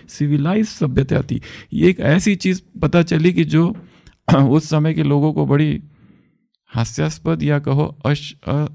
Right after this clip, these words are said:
असभ्यता वाली लगती थी। Attached bathrooms, बाथरूम दूर होना चाहिए उधर उस समय, पर ये, और ये सभ्यता कौन सी सभ्यता है, ये जानना भी बहुत जरूरी है।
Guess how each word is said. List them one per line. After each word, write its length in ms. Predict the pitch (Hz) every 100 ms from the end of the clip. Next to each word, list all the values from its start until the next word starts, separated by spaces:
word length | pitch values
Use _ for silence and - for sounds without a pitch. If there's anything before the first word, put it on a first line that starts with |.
| -
असभ्यता 580 | 147 156 127 117 131 139
वाली 200 | 131 127
लगती 340 | 113 110 120
थी। 140 | 110 -
Attached 440 | 135 139 143 147
bathrooms, 840 | 127 113 107 117 98 - - - - _ _ _ _ _ _ _ _ - - - _ _ _ -
बाथरूम 380 | 90 107 147 147
दूर 180 | 147 170
होना 200 | 185 190
चाहिए 240 | 170 143
उधर 340 | 107 101 - - _ _ -
उस 240 | 147 147
समय, 200 | 123 - - _ _ 127
पर 160 | 123
ये, 540 | 131 147 170 190 254 247 _ _ _ _ _ _ _ _ -
और 160 | 135
ये 140 | 135 165
सभ्यता 500 | - 139 139 170 180
कौन 360 | - - 202
सी 140 | 214 196
सभ्यता 440 | 180 139 139 135
है, 220 | 127 123 - _ _ _ _ _ _ _ -
ये 200 | 117 151
जानना 360 | 147 151 160
भी 120 | 180 208
बहुत 240 | 185 160
जरूरी 340 | 151 139 120
है। 200 | - -